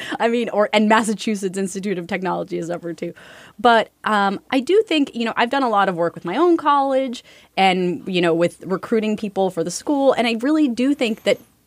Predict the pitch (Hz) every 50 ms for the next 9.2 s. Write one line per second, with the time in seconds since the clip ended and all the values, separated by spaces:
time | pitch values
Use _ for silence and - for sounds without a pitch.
0 | - 190 185 - - 226 254 240 - _ - 196 - 220 170 - - - - -
1 | - 269 - 277 254 - 202 240 262 - - 240 208 190 196 190 185 190 190 185
2 | 180 175 190 - 185 170 - - 311 302 - 160 165 156 - - 196 190 - -
3 | _ _ _ _ _ _ _ _ _ _ _ _ _ - - 269 320 339 - -
4 | - - - 285 302 294 - 233 208 - - - - - 240 196 190 247 254 269
5 | 254 208 180 175 175 175 175 175 _ - 190 196 208 220 - 247 240 220 202 196
6 | 196 202 220 214 - - - 185 190 214 240 220 208 190 180 180 185 185 185 180
7 | 180 175 226 262 240 185 175 170 170 165 175 - _ - 214 254 220 214 240 247
8 | 226 240 233 - - 247 226 - 226 214 - - 233 208 - 247 262 320 311 -
9 | - - - -